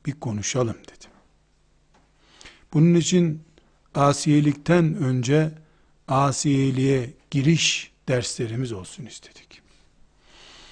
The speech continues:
Bir küçük ön sözle bu derse başlamak istiyorum.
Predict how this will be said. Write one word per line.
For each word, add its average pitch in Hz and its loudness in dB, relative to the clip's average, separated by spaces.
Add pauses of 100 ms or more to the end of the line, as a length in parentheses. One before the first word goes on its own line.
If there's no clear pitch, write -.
(920)
Bir 220 4 (680)
küçük 170 -2 (400)
ön 180 4
sözle 135 0
bu 139 -2
derse 131 -2
başlamak 123 -4
istiyorum. - -16